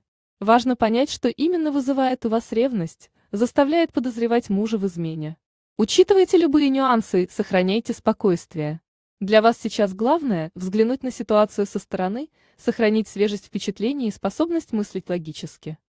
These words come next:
Не позволяйте эмоциям вас захлестывать.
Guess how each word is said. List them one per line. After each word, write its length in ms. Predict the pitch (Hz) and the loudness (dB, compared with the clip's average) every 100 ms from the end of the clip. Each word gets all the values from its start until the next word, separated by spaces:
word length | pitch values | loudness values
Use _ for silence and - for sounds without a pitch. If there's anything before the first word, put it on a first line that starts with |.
| _ - | _ 0
Не 120 | 220 | 2
позволяйте 600 | 233 220 226 240 262 - | 4 4 4 6 4 2
эмоциям 480 | 262 294 - 311 269 | 0 -2 -2 -2 -2
вас 140 | 262 | -2
захлестывать. 920 | 233 262 - 233 185 - 156 151 - | -2 -4 -2 -4 -4 -8 -10 -10 -16